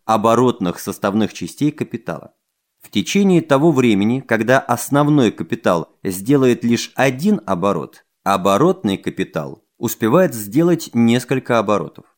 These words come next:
Одна из составных частей стоимости производительного капитала – приобретает определённость формы основного капитала лишь постольку, поскольку данное средство производства, в котором она существует,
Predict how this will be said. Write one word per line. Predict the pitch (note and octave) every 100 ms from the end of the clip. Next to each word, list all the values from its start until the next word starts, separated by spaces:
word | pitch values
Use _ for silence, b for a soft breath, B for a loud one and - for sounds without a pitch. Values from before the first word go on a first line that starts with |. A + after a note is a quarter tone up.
| _ _ _ _
Одна | F2+ F2 E2+ A#2 D#3
из | D3+ -
составных | - A#2 - A#2 C#3 C#3
частей | - A2+ - D3 C3+
стоимости | - - D3 D3 A#2+ G2 - F#2
производительного | - G#2 G2+ G#2 B2 C#3 G#2+ G2 F2+
капитала – | E2+ G2 - F3+ F#2+ - _ _
приобретает | G#2 A2+ A#2 C3+ F#3+ F#3+ -
определённость | C3 C3 D3 C#3+ D#3+ D3+ A2+ G#2 -
формы | - D3 C#3+ G#2 F#2 -
основного | G2 - A#2 A#2+ G#2+ F#2+
капитала | - G#2 - A2+ F#2
лишь | A2 -
постольку, | - F2 - D#3+ F3 E3 - - _ _
поскольку | - F#2 - E3+ E3+ C#3
данное | A#2 C#3 D#3 C#3 B2 G#2+
средство | - C3 C3+ - G#2
производства, | G#2+ G2 F#2 B2+ F#3+ - D#2+ D2+ -
в | -
котором | - G#2+ A2 F#2+ -
она | A2+ F#2
существует, | - F#2+ C#3 - F2 D2 -